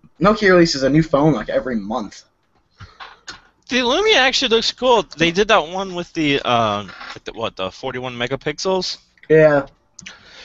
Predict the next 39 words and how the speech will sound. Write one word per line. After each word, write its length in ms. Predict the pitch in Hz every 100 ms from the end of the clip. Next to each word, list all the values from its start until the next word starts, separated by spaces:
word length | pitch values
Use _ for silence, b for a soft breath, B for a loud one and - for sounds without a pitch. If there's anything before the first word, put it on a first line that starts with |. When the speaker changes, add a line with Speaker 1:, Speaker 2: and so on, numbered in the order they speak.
| B -
Speaker 2:
And 160 | 160
me 140 | 175 202
personally, 580 | 185 175 170 170 180 170
I 160 | 127
am 180 | 139 139
a 100 | 120
photo 360 | - 123 120 101
guy. 420 | 101 90 87 92 - -
I 100 | 127
love 280 | 127 127 -
taking 320 | 127 - 110
photos, 640 | 113 90 87 80 78 -
but 440 | - 101 104 101 - _ -
I 80 |
mostly 260 | 139 131 113
take 160 | 113 -
selfies 540 | 107 101 - 92 -
because 200 | 92 90
I'm 200 | 92 92
just, 260 | 98 - -
like, 220 | 90 92 _ _
uber 220 | 98 95
good 180 | 98 101
at 80 | 92
selfies. 480 | - 92 87 90 -
But 180 | 101 92 - B B -
Speaker 1:
No 140 | 92
way. 100 | 95
Speaker 2:
whenever 300 | 170 190 185
I 200 | 147 170
go 200 | 170 170
out, 280 | 139 147 170 _ - -
<laughs> 1040 | 175 170 - - 202 254 - - - -
whenever 260 | 185 202 214
I 240 | 135 170
go 220 | 165 160
out 320 | 131 156 170
to, 360 | - 156 151 -
um, 420 | 127 120 113 113